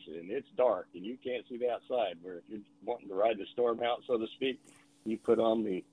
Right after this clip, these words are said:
on the, uh, hurricane, um, the armor screen is what it's actually called, one of the manufacturers out there, the hurricane screens, you can actually see outside. So it's,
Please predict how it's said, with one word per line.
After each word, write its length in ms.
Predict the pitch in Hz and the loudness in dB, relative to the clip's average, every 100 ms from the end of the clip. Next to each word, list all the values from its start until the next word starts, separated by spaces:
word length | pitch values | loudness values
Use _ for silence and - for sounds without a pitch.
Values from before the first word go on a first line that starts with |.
| _ _ _ - | _ _ _ -10
on 180 | 95 90 | -6 -4
the, 260 | 85 80 | -2 0
uh, 240 | 78 73 67 | -2 -2 -2
hurricane, 720 | 107 113 104 113 101 95 87 | 0 0 2 2 2 2 0
um, 400 | 85 78 76 73 - _ _ _ _ _ _ - - 85 | -4 -4 -8 -14 -20 _ _ _ _ _ _ -20 -20 -12
the 360 | 90 85 78 - - | -8 -8 -10 -8 4
armor 300 | 117 123 110 - | 6 6 4 2
screen 320 | - 123 123 | 4 2 4
is 140 | 120 107 | 0 0
what 140 | 110 | 0
it's 160 | 110 - | 0 2
actually 400 | 110 104 - 98 | 2 2 -4 -6
called, 360 | - 101 107 | 0 0 0
one 140 | 98 95 | -2 -4
of 60 | |
the 60 | 90 | -4
manufacturers 760 | 95 95 92 95 92 95 87 95 95 | -4 -4 -4 0 0 0 -6 -2 -2
out 80 | - - | -4 -6
there, 300 | 98 107 104 _ _ - | -4 -4 -8 _ _ -16
the 180 | - 80 | -16 -6
hurricane 440 | 90 92 - 95 90 | -4 -2 -2 -4 -4
screens, 320 | - 101 107 110 _ _ _ - | -4 -2 -2 -4 _ _ _ -8
you 200 | 85 160 | 2 2
can 140 | 175 | 4
actually 400 | 113 113 - 95 92 - | 4 4 2 -2 -2 0
see 140 | 98 | 2
outside. 640 | 92 82 - 92 82 69 - - | 2 0 -2 -2 -2 -6 -8 -4
So 180 | 95 90 | -2 -2
it's, 220 | 151 190 | -2 -2